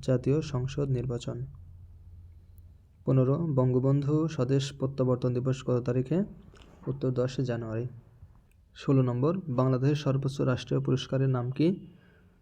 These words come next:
উত্তর হলো স্বাধীনতা পুরস্কার বা স্বাধীনতা পদক, বাংলাদেশের সর্বোচ্চ রাষ্ট্রীয় পুরস্কার। সতেরো, বাংলাদেশের জাতীয় সংসদের অধিবেশন কে আহ্বান করেন? উত্তর,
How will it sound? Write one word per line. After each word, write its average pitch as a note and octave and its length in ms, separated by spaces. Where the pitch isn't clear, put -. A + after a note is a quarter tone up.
উত্তর C3+ 240
হলো D3+ 240
স্বাধীনতা C3+ 500
পুরস্কার C3 480
বা C#3 80
স্বাধীনতা C#3 500
পদক, C3 320
বাংলাদেশের C3 460
সর্বোচ্চ C3+ 380
রাষ্ট্রীয় C3+ 380
পুরস্কার। B2+ 420
সতেরো, C3 360
বাংলাদেশের B2+ 600
জাতীয় C3 300
সংসদের C3+ 840
অধিবেশন C3+ 640
কে C3+ 180
আহ্বান C3 420
করেন? A#2+ 280
উত্তর, C3+ 340